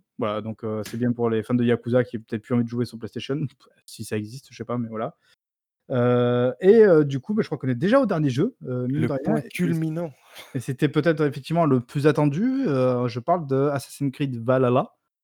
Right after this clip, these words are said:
Speaker 1: heu, le nouveau jeu, heu, de la licence Assassin's Creed, comme le dit le nom, qui se déroule donc en, en, en territoire viking cette fois-ci et heu, dont on nous avait promis le gameplay pour cette Inside Xbox.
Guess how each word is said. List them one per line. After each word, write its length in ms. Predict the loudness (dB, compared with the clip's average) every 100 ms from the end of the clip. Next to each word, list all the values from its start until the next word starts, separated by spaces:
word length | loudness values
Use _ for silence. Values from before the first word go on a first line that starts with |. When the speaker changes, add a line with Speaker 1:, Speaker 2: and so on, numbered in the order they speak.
| _ _ _ -4
Speaker 1:
heu, 180 | 0 4
le 160 | 6 6
nouveau 280 | 6 4
jeu, 180 | 4 4 6 8 8 4
heu, 40 |
de 100 | 2
la 160 | 0 0
licence 360 | -2 -6 -8
Assassin's 380 | -10 -18 -10 -8
Creed, 180 | -2 -2
comme 140 | -2
le 60 | -6
dit 120 | -2
le 100 | 0
nom, 240 | 2 2 -2 -8 -20 _
qui 100 | -10 0
se 100 | 4
déroule 320 | 6 6 4
donc 300 | 6 4 2
en, 340 | -2 -2 -6 -10
en, 460 | -8 -8 -10 -10 -12
en 40 |
territoire 440 | -6 -4 -2 -2 -2
viking 380 | -2 -2 -2 -2
cette 200 | -8 -8
fois-ci 380 | -8 -6 -6 -8 -18 _ -2
et 220 | 4 6
heu, 140 | 8 6
dont 180 | 4 2
on 40 | 2
nous 160 | 4
avait 120 | 4 4
promis 260 | 4 4
le 120 | 2
gameplay 360 | 4 4 4 0
pour 260 | 0 -6 -6
cette 200 | -8 -6
Inside 260 | -6 -6
Xbox. 600 | -6 -8 -10 -14 -20 -20